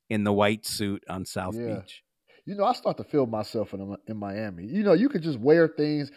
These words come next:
Speaker 2: you could wear colors in Miami that you wouldn't wear any other place, and, and you could get away with it. And so Miami, I always feel like home when I'm there.
Speaker 1: Have
Speaker 2: So,
Speaker 1: you
Speaker 2: no,
Speaker 1: ever
Speaker 2: I
Speaker 1: worn the white suit
Speaker 2: Oh, you
Speaker 1: since that
Speaker 2: can't.
Speaker 1: game?
Speaker 2: No. Where, where, where can I wear it? I can't wear it in Denver.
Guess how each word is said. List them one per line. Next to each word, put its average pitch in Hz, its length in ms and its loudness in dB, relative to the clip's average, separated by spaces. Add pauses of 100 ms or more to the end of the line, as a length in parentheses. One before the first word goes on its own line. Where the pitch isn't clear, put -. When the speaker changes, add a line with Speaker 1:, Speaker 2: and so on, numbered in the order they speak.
(140)
Speaker 2:
you 220 100 -2
could 180 140 2
wear 151 260 6
colors 143 460 2
in 120 80 -4
Miami 123 320 -2
that 120 200 -2
you 131 60 0
wouldn't 117 240 -2
wear 120 240 -2 (240)
any 156 320 2
other 113 140 4
place, - 480 -8 (400)
and, 110 120 -6
and 113 460 -2
you 139 60 -2
could 120 120 -8
get 139 140 4
away 127 220 2
with 92 180 -6
it. - 80 -20 (320)
And 123 140 -6
so 131 180 4
Miami, 139 460 0
I 131 40 4
always 135 380 6
feel 139 180 0
like 127 200 2
home 104 340 -6
when 95 100 -10
I'm 87 160 -14
there. 82 220 -14 (300)
Speaker 1:
Have 107 140 4
Speaker 2:
So, 113 60 4
Speaker 1:
you 101 100 8
Speaker 2:
no, - 40 6
Speaker 1:
ever 151 280 10
Speaker 2:
I 139 40 8
Speaker 1:
worn 139 260 6
the 127 80 6
white 123 300 6
suit 117 320 0 (480)
Speaker 2:
Oh, 180 80 8
you 123 140 8
Speaker 1:
since 143 160 2
that 95 160 2
Speaker 2:
can't. 82 100 -2
Speaker 1:
game? 85 260 -6 (280)
Speaker 2:
No. 233 200 6 (380)
Where, 208 160 6
where, 208 240 10
where 190 240 10
can 262 160 4
I 254 60 4
wear 240 180 10
it? 139 140 6
I 135 80 4
can't 220 260 2
wear 202 160 6
it 190 80 4
in 156 140 -2
Denver. 139 360 0